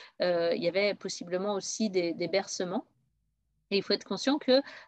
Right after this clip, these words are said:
euh, le, le bébé va avoir besoin de retrouver des conditions assez similaires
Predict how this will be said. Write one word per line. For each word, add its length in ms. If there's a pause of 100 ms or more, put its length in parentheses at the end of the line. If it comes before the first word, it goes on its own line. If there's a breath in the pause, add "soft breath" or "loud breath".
euh, 320
le, 380
le 120
bébé 300
va 140
avoir 200
besoin 500
de 80
retrouver 460
des 100
conditions 420
assez 220
similaires 680